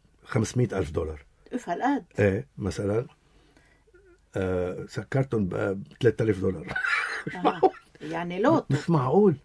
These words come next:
Speaker 2: ورقة يا نصيب.
Speaker 1: لا، بس لك وين، لك وين؟ في أصحابي مثلًا بالبزنس يقولوا لي،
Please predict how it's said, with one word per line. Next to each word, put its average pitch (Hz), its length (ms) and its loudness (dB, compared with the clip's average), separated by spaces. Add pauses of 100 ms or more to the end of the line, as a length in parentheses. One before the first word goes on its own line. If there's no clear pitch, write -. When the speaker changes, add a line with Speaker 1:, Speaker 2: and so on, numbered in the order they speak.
(220)
Speaker 2:
ورقة 196 420 -4
يا 196 100 0
نصيب. 196 280 0
Speaker 1:
لا، 151 100 4
بس - 280 -6
لك 95 320 -4
وين، 120 280 4
لك 131 200 0
وين؟ 104 260 -2 (320)
في 95 300 0
أصحابي 110 400 0
مثلًا 87 280 -6
بالبزنس 95 460 -2
يقولوا 98 520 -2
لي، 101 160 0